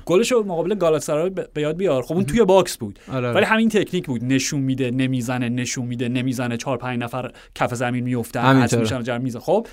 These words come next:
Speaker 2: بله.
Speaker 1: گلی که مقابل سویا زد، به نظر من اون دیگه نقطه تکمیل این شماره هشت بود.
Speaker 2: همینطوره.
Speaker 1: یعنی دقیقاً تو داشتی بازی رو می‌دیدی. اوکی، می‌گم، حالا به ضربه سر پیکه اشاره کردی.
Speaker 2: مهم.
Speaker 1: دمبله خب مدام داشت نفوذ می‌کرد.
Speaker 2: آره.
Speaker 1: اه،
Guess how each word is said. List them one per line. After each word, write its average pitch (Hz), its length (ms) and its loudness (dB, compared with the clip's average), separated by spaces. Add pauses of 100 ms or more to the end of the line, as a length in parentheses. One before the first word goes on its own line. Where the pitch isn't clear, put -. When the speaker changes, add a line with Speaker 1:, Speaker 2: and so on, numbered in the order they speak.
Speaker 2:
بله. 110 300 -2
Speaker 1:
گلی 190 200 4
که 233 100 0
مقابل 160 320 2
سویا 151 320 -2
زد، 175 160 -2
به 180 80 -4
نظر 160 220 -2
من 185 200 -8
اون 196 120 -4
دیگه 175 160 -4
نقطه 160 260 -6
تکمیل 151 560 -4
این 127 120 -2
شماره 113 380 -4
هشت 110 280 -10
بود. 101 240 -12
Speaker 2:
همینطوره. 117 380 -6
Speaker 1:
یعنی 143 120 -2
دقیقاً 151 500 0 (120)
تو 185 120 -8
داشتی 190 280 -6
بازی 151 220 -2
رو 185 60 -4
می‌دیدی. 175 240 -4
اوکی، - 360 -4
می‌گم، 117 300 -4 (100)
حالا 113 200 -12
به 135 80 -4
ضربه 123 260 -2
سر 135 180 -6
پیکه 143 280 -8
اشاره 135 260 -6
کردی. 139 220 -6 (120)
Speaker 2:
مهم. 120 80 0
Speaker 1:
دمبله 120 240 -4
خب 147 140 -10
مدام 135 440 -4
داشت 139 280 -6
نفوذ 143 300 -6
می‌کرد. 123 460 -4 (460)
Speaker 2:
آره. 117 340 -4
Speaker 1:
اه، 110 60 -8